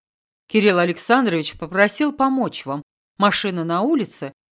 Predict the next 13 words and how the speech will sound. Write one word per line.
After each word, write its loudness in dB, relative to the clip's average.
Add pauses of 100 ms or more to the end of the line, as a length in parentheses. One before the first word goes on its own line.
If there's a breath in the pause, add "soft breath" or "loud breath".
(140)
я 6
автолюльки 0
поставил, 0
все -4
нормально». -2 (460)
Данил -2
старается -4
действовать -10
быстро, -8 (360)
берет 2
пакет -6
с -12
вещами, -6